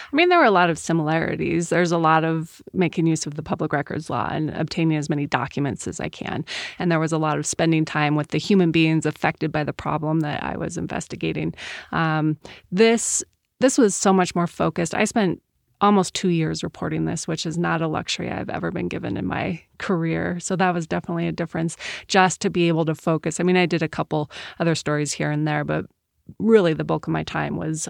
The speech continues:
on this story and being able to just spend a lot of time with the strip club owners, with the dancers, with the people who live in the Ponderosa, um, at the Gigafactory, with people who work in the Gigafactory. Um, so that was,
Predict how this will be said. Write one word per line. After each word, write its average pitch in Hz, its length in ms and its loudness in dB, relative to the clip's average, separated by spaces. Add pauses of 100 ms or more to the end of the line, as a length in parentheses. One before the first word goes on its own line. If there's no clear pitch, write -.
on 165 240 0
this 160 180 -2
story 175 420 2
and 156 160 0
being 156 220 0
able 156 340 -4
to 156 100 -4
just - 480 -10 (460)
spend 190 680 2
a 175 60 -2
lot 190 360 4
of 165 120 -2
time 170 360 2
with 160 180 0 (300)
the 165 60 -2
strip - 200 -4
club - 180 -6
owners, 180 480 4 (300)
with - 140 -8
the 165 80 -4
dancers, 185 720 4
with - 100 -4
the - 60 -14
people - 280 -2
who 156 60 0
live 156 160 -4
in 160 60 -4
the - 80 -6
Ponderosa, 185 880 2 (300)
um, - 380 -4 (280)
at - 140 -4
the 170 100 -8
Gigafactory, 185 680 4
with - 100 -10
people - 220 -10
who - 40 -4
work 262 240 0
in 208 80 2
the 196 100 4
Gigafactory. 160 840 -2 (140)
Um, 160 200 -2
so 170 160 -6
that 170 160 -4
was, - 380 -6